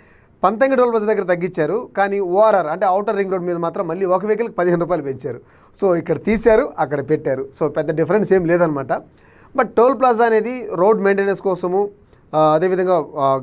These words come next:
గార్డెనింగ్, ఇవన్నీ కలిపి మన దగ్గర టోల్ వసూలు చేస్తుంటారు. So, యాక్చువల్గా ఈ టో-, గతంలో అయితే మనం ప్ర-, ఆ, ప్రతి టోల్ ప్లాజా దగ్గర ఆగి డబ్బులు చిల్లర ఇచ్చి బాగా లేట్ అయ్యేది. ఎప్పుడైతే సెంట్రల్ గవర్నమెంట్ ఫాస్టాగ్ తీసుకొచ్చిందో, ఫాస్టాగ్ వచ్చిన తర్వాత కాస్తంత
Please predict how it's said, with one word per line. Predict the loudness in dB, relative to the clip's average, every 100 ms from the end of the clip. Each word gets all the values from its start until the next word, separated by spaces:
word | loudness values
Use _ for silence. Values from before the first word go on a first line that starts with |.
| 2
గార్డెనింగ్, | 2 2 0 -2
ఇవన్నీ | -2 -2 -2
కలిపి | 0 0 0 -2
మన | -2 -2
దగ్గర | -2 -2 -2
టోల్ | 0 -2 0
వసూలు | -2 -2 -2
చేస్తుంటారు. | -4 -4 -6 -6 -8 -10 -18 -20 -20 -2
So, | 2
యాక్చువల్గా | 2 2 4 4 4 2 -6 _ -8
ఈ | -6
టో-, | 0 2 2 0 0
గతంలో | 2 2 2
అయితే | 0
మనం | 0 -2 -4
ప్ర-, | -4 -2
ఆ, | 2 2 2
ప్రతి | -2 -2
టోల్ | 0 0 2
ప్లాజా | 2 2
దగ్గర | -2 0 0
ఆగి | 0 -2
డబ్బులు | -2 -4 -4 -4 -4
చిల్లర | -4 -4 -2
ఇచ్చి | -4 -4 -6 -6 -8 -14 -4
బాగా | 0 2
లేట్ | 0 0
అయ్యేది. | 0 -2 -6 -10 -20 _ -2
ఎప్పుడైతే | 0 2 2
సెంట్రల్ | 2 0 2 2
గవర్నమెంట్ | 2 0 -2 -4
ఫాస్టాగ్ | -4 0 0 0 -4 -4
తీసుకొచ్చిందో, | -8 -8 -8 -6 -6 -2
ఫాస్టాగ్ | -2 -2 -4
వచ్చిన | -4 -8 -6
తర్వాత | -4
కాస్తంత | -4 -4 -4 -4